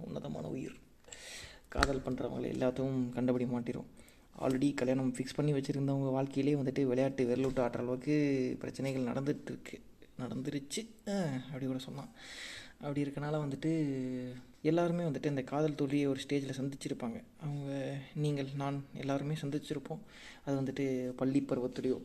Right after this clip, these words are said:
காலேஜ் பருவத்திலையோ, அதுக்கு நடுவுல சும்மா இருந்த பருவத்திலையோ, வேலைக்கு சென்ற இடத்துலையோ, வேலை முடிந்த இடத்துலையோ.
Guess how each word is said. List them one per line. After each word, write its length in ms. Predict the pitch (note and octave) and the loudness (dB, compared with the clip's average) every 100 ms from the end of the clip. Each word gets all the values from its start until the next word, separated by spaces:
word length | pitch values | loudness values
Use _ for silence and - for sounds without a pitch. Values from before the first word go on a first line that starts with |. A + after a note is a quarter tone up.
| - C3 | -4 0
காலேஜ் 240 | C3+ C3+ - | 2 0 0
பருவத்திலையோ, 480 | C3 B2+ C3+ B2+ - B2+ | -2 -2 -2 -4 -4 -4
அதுக்கு 220 | C3 C3 | -2 2
நடுவுல 220 | C#3 C#3 | 4 2
சும்மா 240 | C3+ C#3 | 2 0
இருந்த 260 | C3+ C3 C3 | 0 -2 -2
பருவத்திலையோ, 360 | B2+ B2+ C3 A2+ - | -4 -2 -2 -4 -6
வேலைக்கு 340 | C3 C3 C3+ | -4 -2 -4
சென்ற 240 | - C3 B2+ | -6 -6 -6
இடத்துலையோ, 320 | - C3 A#2 | -8 -6 -4
வேலை 280 | A#2+ B2+ C3 | -2 0 0
முடிந்த 320 | C#3 C#3 C#3 | 0 0 0
இடத்துலையோ. 460 | B2 A#2 C3 B2 | -2 -4 -6 -6